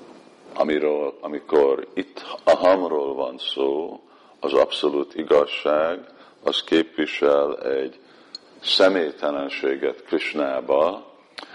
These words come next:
ami most megnyilvánult egy alacsonyabb rendű személyes, személyiségbe,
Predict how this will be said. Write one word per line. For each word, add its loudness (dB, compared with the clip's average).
ami 6
most -6
megnyilvánult -4
egy 0
alacsonyabb -2
rendű -6
személyes, -2
személyiségbe, 0